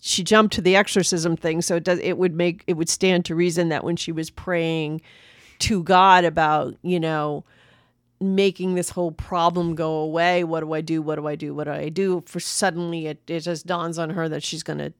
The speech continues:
she's gonna set them up, right? And of course, prayer works. Like, throughout this whole movie, it's prayer works, prayer works, prayer works. And when she finds out that the, the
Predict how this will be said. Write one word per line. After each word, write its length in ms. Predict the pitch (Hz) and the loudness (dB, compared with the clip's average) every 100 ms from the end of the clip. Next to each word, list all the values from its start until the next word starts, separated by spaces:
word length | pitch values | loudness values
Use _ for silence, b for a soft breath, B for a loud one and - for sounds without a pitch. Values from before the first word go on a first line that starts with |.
| _ - | _ -10
she's 220 | 185 160 | -8 -6
gonna 240 | 170 151 | -8 -8
set 320 | - 160 139 | -8 -8 -8
them 180 | - 147 | -8 -2
up, 340 | 170 143 - - | 0 0 -4 -6
right? 400 | 151 147 165 160 B B B B | -2 0 0 -2 B B B B
And 160 | 196 | -2
of 80 | 185 | -2
course, 500 | - 226 214 208 - - b b b - | 0 4 4 2 -2 -8 b b b -2
prayer 320 | 214 185 175 | 2 2 4
works. 500 | 190 240 170 - - | 8 8 8 2 -2
Like, 220 | 175 - | -2 -4
throughout 520 | - 233 208 214 214 | -6 0 2 2 2
this 180 | 202 - | -2 -4
whole 260 | - 208 180 | 0 0 2
movie, 640 | 185 262 185 170 156 - b b b | 2 2 2 -2 -8 -12 b b b
it's 160 | 208 - | -2 -2
prayer 380 | - 226 214 196 | -2 2 2 4
works, 320 | 240 190 - | 2 0 -4
prayer 340 | - 202 185 | 0 2 2
works, 300 | 180 208 - | 0 -6 -8
prayer 360 | - 220 196 185 | -8 -2 0 0
works. 300 | 202 190 - | 0 -2 -2
And 80 | 190 | -4
when 80 | 180 | -4
she 140 | 190 | -4
finds 400 | 214 180 185 180 | 0 0 0 0
out 240 | 170 170 | -2 -2
that 160 | 160 - | -8 -6
the, 200 | 165 156 - | -4 -4 -4
the 320 | 170 156 151 | 0 2 0